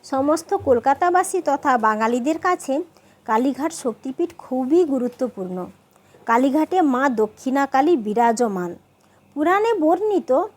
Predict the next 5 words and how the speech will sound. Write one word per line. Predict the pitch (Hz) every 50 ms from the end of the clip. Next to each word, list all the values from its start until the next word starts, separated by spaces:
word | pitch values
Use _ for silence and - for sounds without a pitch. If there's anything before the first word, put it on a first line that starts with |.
| _ _ _ _ - 233
যখন | 247 240 240 - - 339 359 320
দক্ষযুগে | 233 220 208 - - - 277 233 269 277 277 - 330 320
সতী | - - 226 202 - 269 269
প্রাণত্যাগ | - - 214 196 202 208 202 - 233 233 226 -
করলেন, | - 262 247 240 262 269 277 294 339